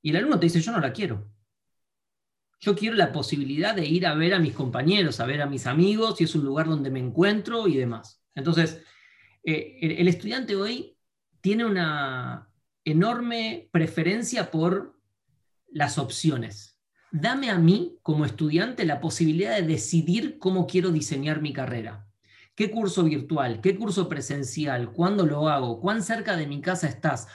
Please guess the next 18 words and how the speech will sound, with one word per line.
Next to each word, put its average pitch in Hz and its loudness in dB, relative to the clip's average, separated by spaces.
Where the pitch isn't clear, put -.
¿Cuánta 220 -2
obligación 208 0
me 196 0
vas 180 0
a 175 -2
poner 175 -4
versus 165 0
la 131 -4
cantidad 143 -2
de 190 0
valor 165 2
que 180 -2
me 143 -4
vas 165 -2
a 170 0
agregar 156 0
como 143 -4
estudiante? 120 -4